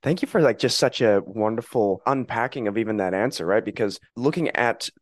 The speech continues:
just the conditioned way in which we do ask and answer and how we can bring nuance and magic back into how we explore conversations like that. Like,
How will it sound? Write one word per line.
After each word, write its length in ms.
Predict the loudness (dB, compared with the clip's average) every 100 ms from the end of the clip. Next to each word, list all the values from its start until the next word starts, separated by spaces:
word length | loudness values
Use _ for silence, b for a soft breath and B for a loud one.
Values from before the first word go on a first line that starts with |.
| _
just 200 | -10 -8
the 60 | -6
conditioned 500 | -6 0 0 0 -2
way 240 | 0 2
in 140 | 2 0
which 220 | -2 -2
we 140 | -4
do 680 | -4 0 0 2 0 -2 -6 -16 -6
ask 380 | -2 -2 -4 -6
and 240 | -2 -2 0
answer 500 | 0 0 -2 -2 -2 -4 _ _ -4
and 260 | -2 -2 -6
how 140 | -2 0
we 120 | 0
can 160 | -2
bring 220 | 0 0 0
nuance 380 | 2 2 -2
and 100 | -4
magic 400 | -4 -4 -4 -8 -4
back 220 | -4 -2
into 560 | -6 -4 -2 -2 -2 -4
how 200 | -2 0
we 200 | 0 -2 -4
explore 480 | -8 -10 -4 -2 -2
conversations 640 | -4 -8 -4 -6 -6 -8
like 160 | -8
that. 240 | -4 -6 -4
Like, 200 | -6